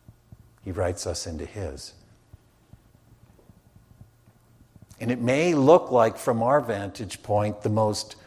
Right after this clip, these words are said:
miserable life as we would imagine it in this world. Paul did not have a happy life.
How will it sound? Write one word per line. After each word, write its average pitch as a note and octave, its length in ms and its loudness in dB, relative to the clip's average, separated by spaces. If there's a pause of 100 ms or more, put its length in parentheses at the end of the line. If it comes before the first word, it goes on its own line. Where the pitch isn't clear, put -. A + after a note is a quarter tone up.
(100)
miserable G#2 1400 0 (340)
life G2+ 560 2
as G2+ 280 -4
we A2 120 -2
would G#2 200 0
imagine G2 600 -6
it F#2+ 140 -8
in F#2+ 160 -10
this F#2 220 -12
world. G2 520 -8 (4000)
Paul D3+ 280 2
did B2 180 -2
not A#2 320 0
have A2+ 240 -2
a F#2 60 -2
happy F#2+ 360 -4
life. F2 720 -4